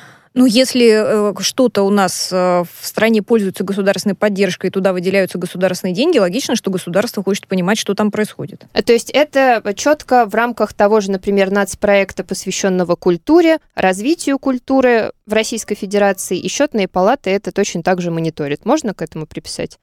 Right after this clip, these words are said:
Speaker 2: Например?
Speaker 1: Ну, в любом случае, государственные деньги, э, счётная палата занимается их отслеживанием, скажем так.
Speaker 2: Хорошо.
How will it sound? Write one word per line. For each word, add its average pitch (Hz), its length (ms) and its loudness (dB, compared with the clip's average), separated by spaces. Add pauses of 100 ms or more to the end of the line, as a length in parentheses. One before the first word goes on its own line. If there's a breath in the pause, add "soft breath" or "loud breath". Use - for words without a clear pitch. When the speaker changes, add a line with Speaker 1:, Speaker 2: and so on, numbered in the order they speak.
(140)
Speaker 2:
Например? 190 520 0 (320)
Speaker 1:
Ну, 240 180 6
в 226 60 -2
любом 240 280 4
случае, 311 280 2
государственные 220 600 0
деньги, 233 400 2
э, 196 720 2
счётная 233 320 2
палата 269 380 2
занимается 247 500 0
их - 80 0
отслеживанием, 175 720 -4
скажем 185 320 -4
так. 113 240 -10 (280 soft breath)
Speaker 2:
Хорошо. 247 600 0